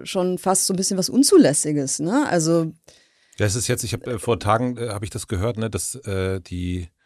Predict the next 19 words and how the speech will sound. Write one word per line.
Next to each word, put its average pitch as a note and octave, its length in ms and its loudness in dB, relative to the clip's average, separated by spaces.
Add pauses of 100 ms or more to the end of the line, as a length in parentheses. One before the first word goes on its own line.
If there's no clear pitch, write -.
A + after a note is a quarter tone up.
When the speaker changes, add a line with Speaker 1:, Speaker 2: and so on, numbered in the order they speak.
(400)
Speaker 2:
dass - 200 -6
die, G2+ 140 -14
die, G2+ 140 -8
der E2 120 0
Purpose, A2+ 600 2
über F2+ 140 -4
den F2 160 -4
immer F2+ 200 -4
so, D#2+ 440 -4
ähm, D#2 640 -4
dass - 200 -8
es - 160 -6 (180)
unfassbar A#2 720 -2
wichtig G#2 360 -6
ist, G2 240 -6
dass F2 160 -6
es - 140 -6
ein F2 200 -4
großes, F2+ 640 -4